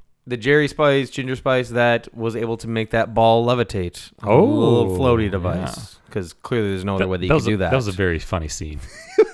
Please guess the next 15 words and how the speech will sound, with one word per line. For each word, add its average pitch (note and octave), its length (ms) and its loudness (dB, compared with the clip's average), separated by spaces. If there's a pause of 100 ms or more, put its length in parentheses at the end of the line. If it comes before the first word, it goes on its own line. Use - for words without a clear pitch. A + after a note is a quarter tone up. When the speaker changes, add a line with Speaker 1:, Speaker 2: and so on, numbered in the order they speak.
(160)
Speaker 1:
It - 240 4
was D4 160 6
two - 200 0
seconds. F3+ 560 0
Speaker 2:
Exactly. G2 540 0 (120)
Speaker 1:
Like B2 260 -4 (100)
<laughs> - 100 -16
Speaker 2:
Made, C#3 320 6
made D3 200 4
me C#3 140 0
actually B2+ 400 0
laugh G#2+ 300 4
out G2 200 4
loud. F2+ 360 0
Speaker 1:
Yeah. - 80 -16